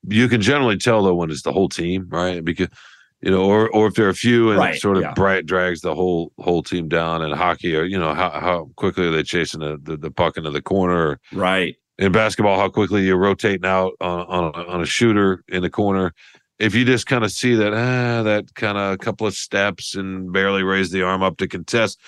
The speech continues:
Speaker 1: you can just tell. And it's the same with hockey. You can just, is there that little extra giddy up as they're trying to go chase? And,
Speaker 2: Right.
Speaker 1: uh, in any case, I don't know how we got onto this, man, but, um, so let, let, let's, let's,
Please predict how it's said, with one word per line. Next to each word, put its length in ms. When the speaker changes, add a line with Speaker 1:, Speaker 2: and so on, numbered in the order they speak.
Speaker 1:
you 100
can 120
just 140
tell. 320
And 140
it's 120
the 80
same 180
with 100
hockey. 300
You 160
can 120
just, 320
is 180
there 160
that 200
little 280
extra 280
giddy 400
up 180
as 120
they're 200
trying 200
to 60
go 140
chase? 580
And, 160
Speaker 2:
Right. 120
Speaker 1:
uh, 200
in 120
any 160
case, 400
I 100
don't 140
know 60
how 120
we 100
got 200
onto 200
this, 220
man, 300
but, 280
um, 360
so 220
let, 260
let, 220
let's, 320
let's, 280